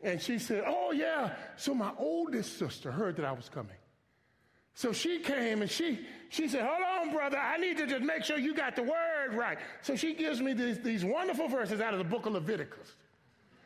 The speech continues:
I mean, it's talking about killing, you know, people in same-sex attraction relationships. And, and so she gives me these verses. She said,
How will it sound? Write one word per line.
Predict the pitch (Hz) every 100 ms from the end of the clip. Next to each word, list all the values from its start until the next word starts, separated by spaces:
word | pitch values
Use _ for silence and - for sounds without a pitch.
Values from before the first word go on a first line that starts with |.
| - - - - - -
I | 311 349
mean, | 311
it's | 339 -
talking | 285 269
about | 269 247 208
killing, | - 320 370 330 254 202 - -
you | 247
know, | 269 247 226
people | 294 233 240
in |
same-sex | - 262 247 - 226 208
attraction | 226 240 214 - 196
relationships. | 226 349 262 196 - 151 - - - -
And, | 320 349
and | 302
so | 285 302
she | 294 285
gives | 392 381
me | 370
these | 349 302
verses. | 330 285
She | 302
said, | 254